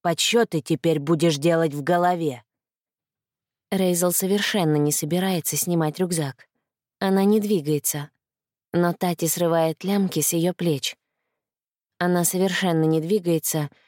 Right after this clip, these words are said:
не помогает ему, не пытается его остановить. Он ставит ноутбук на стол и хлопает по крышке. «Теперь это моё!» Рейзел отчаянно надеется, что сейчас из кухни покажется маме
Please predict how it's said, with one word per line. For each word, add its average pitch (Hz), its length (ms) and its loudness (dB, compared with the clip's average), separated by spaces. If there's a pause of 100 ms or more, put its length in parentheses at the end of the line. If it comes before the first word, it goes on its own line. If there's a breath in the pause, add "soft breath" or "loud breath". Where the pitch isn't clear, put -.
(120 soft breath)
не 190 160 0
помогает 202 600 0
ему, 151 320 0 (340)
не 208 140 4
пытается 185 560 -2
его 165 180 0
остановить. 175 720 -2 (680)
Он 175 180 0
ставит 170 420 -2
ноутбук 165 480 0
на 160 120 0
стол 196 360 -2 (540)
и 196 80 -2
хлопает 175 520 -2
по 190 140 -2
крышке. 151 560 -4 (840)
«Теперь 196 560 0 (500)
это 185 300 0
моё!» 180 640 4 (1400)
Рейзел 165 460 2
отчаянно 160 540 0
надеется, 160 720 0 (320 soft breath)
что - 220 -2
сейчас 175 420 -2
из 170 140 0
кухни 208 340 -2
покажется 170 600 -2
маме 190 460 2